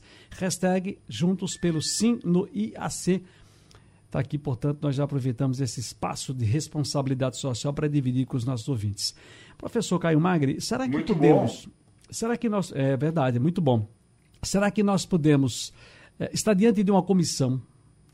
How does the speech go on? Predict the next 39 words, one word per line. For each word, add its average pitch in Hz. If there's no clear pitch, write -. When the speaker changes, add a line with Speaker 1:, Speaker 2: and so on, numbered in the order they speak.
Speaker 1:
essa 143
aí 123
da 123
pandemia, 123
da 117
C 123
P 120
I 120
lá 120
em 120
Brasília, 120
que -
será 214
encerrada 196
sem 170
produzir 151
resultados, 139
como 165
foi 180
a 156
C 165
P 160
I 170
do 160
re-, 160
derramamento 175
de 160
óleo 180
do 165
Nordeste, 160
que, 190
pf, -
apareceu 226
aí 240
e -
desapareceu 190
acolá 180
e 202
nada? 190